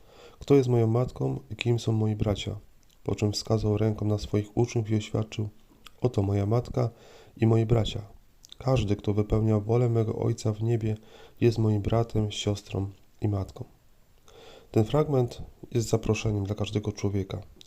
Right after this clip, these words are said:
faryzeusza, cudzołożnika, plotkarza, oszczercy, złodzieja, ateisty czy tak zwanego dobrego człowieka, do tego, aby przyjść do Jezusa i stać się częścią Jego rodziny. Bo dla Jezusa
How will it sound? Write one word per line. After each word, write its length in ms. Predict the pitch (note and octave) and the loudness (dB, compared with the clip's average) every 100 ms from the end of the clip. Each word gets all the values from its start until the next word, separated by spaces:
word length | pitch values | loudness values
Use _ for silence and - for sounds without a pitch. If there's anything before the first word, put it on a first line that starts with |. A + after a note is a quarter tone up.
| - | -8
faryzeusza, 720 | - G#2 G2 A2+ B2 - A2+ A2 - - - - | -2 0 0 0 -2 -2 -4 -4 -12 -20 -20 -6
cudzołożnika, 840 | A2 A2 A2 A2 B2+ B2 A2+ G#2+ - - - | -2 2 2 2 0 -2 -2 -2 -6 -20 -2
plotkarza, 680 | A2+ - A2+ A2 G#2+ G#2 | -2 0 -2 0 0 -2
oszczercy, 640 | - A2+ - A2 - - G2 | 0 -2 -2 -4 -4 -4 -6
złodzieja, 480 | G2 G#2+ G#2 G#2 G#2 | -2 -2 0 -2 -2
ateisty 600 | G2+ - G#2+ A2 - G#2 - - - - - - - | -4 0 -2 -2 -4 -6 -6 -18 -20 -20 -20 -20 -10
czy 400 | - A2 G#2+ G#2+ - | -2 2 2 0 -2
tak 160 | G#2+ | -2
zwanego 400 | G#2 G#2 G#2+ G#2 | 0 0 0 0
dobrego 380 | G2+ G2 G#2+ G#2 | -2 -2 -2 -2
człowieka, 500 | - G#2+ A#2+ A#2 A2 - - - - - - | -2 0 0 0 -4 -4 -12 -20 -20 -20 -8
do 60 | A#2+ | 4
tego, 300 | C#3 A2+ G#2 | 4 4 0
aby 220 | A2+ A2 | 2 2
przyjść 420 | - - E3 D#3 | 0 0 0 2
do 60 | C3 | 2
Jezusa 480 | B2 G#2+ G2 G#2 G2+ - - _ | 2 -2 -6 -8 -10 -14 -20 _
i 80 | A2 | -8
stać 280 | - A#2 - | -2 -2 -4
się 280 | - A2 A2 - - | -4 -4 -4 -10 -8
częścią 400 | - G#2+ - G#2 | -2 0 0 -2
Jego 200 | G#2 G#2 | 0 0
rodziny. 360 | G2+ G#2 F#2 - - _ _ - _ - _ _ - - - - - | 0 -2 -4 -6 -12 _ _ -20 _ -20 _ _ -20 -20 -20 -12 -2
Bo 100 | A2+ | 0
dla 160 | G#2+ | 4
Jezusa 440 | A2 A#2+ B2 A#2 | 2 2 -2 -2